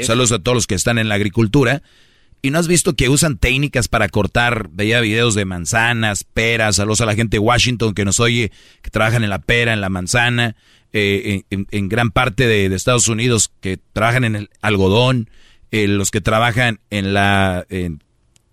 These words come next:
Speaker 2: vean ustedes toda la inteligencia que se ha usado para cortar ciertos productos. Se han llegado, eh, tal vez tú eres inteligente en la escuela, que me escuchas, que eres, estás en la universidad,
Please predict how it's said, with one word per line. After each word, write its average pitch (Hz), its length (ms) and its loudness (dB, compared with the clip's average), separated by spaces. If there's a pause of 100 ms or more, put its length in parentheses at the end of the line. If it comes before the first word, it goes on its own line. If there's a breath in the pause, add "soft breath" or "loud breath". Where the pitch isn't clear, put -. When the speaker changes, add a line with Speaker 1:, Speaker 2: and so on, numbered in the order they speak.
Speaker 2:
vean 190 240 0
ustedes 151 400 0
toda 151 140 2
la 156 80 2
inteligencia 113 480 0
que 110 100 -2
se 107 80 -2
ha 127 40 2
usado 120 320 2
para 98 320 -2
cortar 117 600 0
ciertos 104 360 -2
productos. 107 640 0 (380 soft breath)
Se 101 140 -4
han 113 120 0
llegado, 110 520 0 (440 soft breath)
eh, 104 300 0 (180)
tal 127 140 2
vez 120 180 0
tú 135 100 2
eres 113 220 0 (100)
inteligente 107 560 0
en 92 60 0
la 82 60 -2
escuela, 143 480 2
que 107 140 -4
me 98 60 0
escuchas, 139 480 2
que 120 140 0
eres, 113 140 2
estás 120 260 0
en 117 80 2
la 107 80 4
universidad, 107 680 0